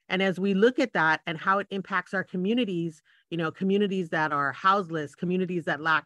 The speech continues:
health insurance, undocumented folks, people of color, people who are already experiencing multiple disparities, we see clearly that things in every community, you know, are not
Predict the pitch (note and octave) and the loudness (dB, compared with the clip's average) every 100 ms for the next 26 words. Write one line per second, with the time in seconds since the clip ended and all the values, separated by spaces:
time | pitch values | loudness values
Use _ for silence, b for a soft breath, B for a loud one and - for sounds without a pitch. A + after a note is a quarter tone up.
0 | - G3+ G#3 F3+ E3 E3+ D3 B2+ - b | -2 -2 -2 -6 -4 -4 -4 -6 -16 b
1 | b E3+ E3+ G3 G3 F#3 E3+ D3+ - D3+ | b -4 0 0 0 -4 -4 -4 -4 -4
2 | C#3+ - A#3 G#3 F#3 D#3 F#3+ E3+ D#3+ C#3+ | -4 -6 -6 -4 -4 -4 0 0 0 -2
3 | B B A#3+ C4+ A#3+ G3 - F#3 G#3 G3 | B B -4 2 4 2 0 0 0 0
4 | D3+ - - F#3 F#3+ D#3+ E3+ D#3 D#3 F3 | -4 -12 -6 -2 -2 -2 -2 0 0 -2
5 | G3+ F#3+ E3+ D3+ C3 b b D#3 D3+ - | -2 -4 -4 -6 -6 b b -6 -6 -4
6 | E3 F3+ D3+ C3 D3 - b b - G#3+ | 0 0 0 -4 -8 -12 b b 0 2
7 | G3+ - A3+ A#3+ G#3+ - G#3+ G#3+ F3 D3+ | 2 0 0 0 -2 2 4 4 2 -2
8 | D3 b b - F3 E3 - A3 A3+ A#3 | -4 b b -4 -2 -2 -2 2 4 4
9 | G3 F#3+ - F3+ G3 F#3+ G3+ E3+ F3+ G3 | 4 0 -2 -4 -6 -6 -2 0 2 2
10 | G3+ G#3+ A3+ A3+ b b _ E3+ F3 D#3+ | 0 -2 -2 -6 b b _ -2 0 -2
11 | - E3 D#3+ E3 F3 | -2 -2 0 2 2